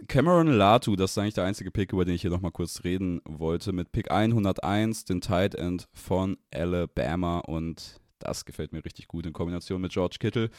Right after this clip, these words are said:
Ich hab mir gewünscht, dass er ein bisschen höher geht, weil ich finde, das ist ein Spieler, der viel Upside noch mitbringt, aber auch noch sehr roh ist. Ähm, freut mich für ihn, dass er, glaub ich, in gute Umstände kommt für ein Tight End. Ich meine, als zweiter Tight End bei den forty-niners bis-, wirst du viel geused werden auf dem Feld.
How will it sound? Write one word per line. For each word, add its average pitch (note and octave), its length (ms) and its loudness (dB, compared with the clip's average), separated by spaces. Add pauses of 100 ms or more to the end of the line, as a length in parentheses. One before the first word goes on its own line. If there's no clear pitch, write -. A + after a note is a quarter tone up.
(280)
Ich - 60 -4
hab D3 120 2
mir D3 120 4
gewünscht, C3 320 2
dass A#2 100 0
er B2 60 4
ein A2+ 80 2
bisschen G#2+ 260 -2
höher G#2 320 8
geht, G2+ 240 4
weil F#2+ 140 4
ich G#2+ 120 2
finde, G#2 300 2
das F#2+ 80 0
ist F#2 140 -6
ein G2+ 60 -6
Spieler, G2 340 -4
der F2+ 480 0
viel - 360 -2
Upside - 440 -4
noch E2+ 220 -6
mitbringt, A2+ 640 -2
aber F2 180 0
auch E2+ 160 0
noch F2 140 -4
sehr F2 180 -2
roh F#2+ 280 4
ist. G2 280 -2 (480)
Ähm, G#2 380 0 (440)
freut C#3+ 320 8
mich C3 140 2
für - 100 0
ihn, C3 220 2
dass A2+ 180 2
er, A2+ 80 2
glaub G2+ 180 4
ich, G#2+ 140 -6
in G2 400 -2 (260)
gute B2 280 -2
Umstände E2+ 680 -2
kommt E2+ 360 -4
für - 80 -6
ein D2+ 80 -6
Tight D#2+ 220 0
End. D#2+ 120 -6
Ich D#2 100 -12
meine, F2+ 200 -2
als E2+ 200 -4
zweiter F2+ 300 0
Tight F2 240 0
End F2 100 -2
bei E2+ 120 0
den E2+ 80 -2
forty-niners E2 760 -2
bis-, E2+ 420 -8
wirst F#2+ 240 0
du F2+ 40 -6
viel F2+ 220 -4
geused D#2+ 500 -6
werden D#2+ 320 -4
auf C#2 120 -10
dem C#2 100 -14
Feld. D2 280 -8